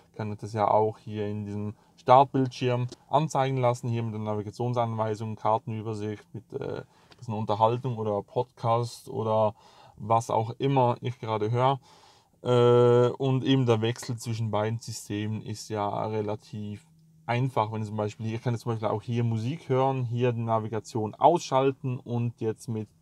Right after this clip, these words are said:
äh, so, mit Google Maps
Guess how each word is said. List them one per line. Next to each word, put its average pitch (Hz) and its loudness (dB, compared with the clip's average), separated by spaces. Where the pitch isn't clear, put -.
äh, 104 -2
so, 110 0
mit 113 -8
Google 123 2
Maps - -4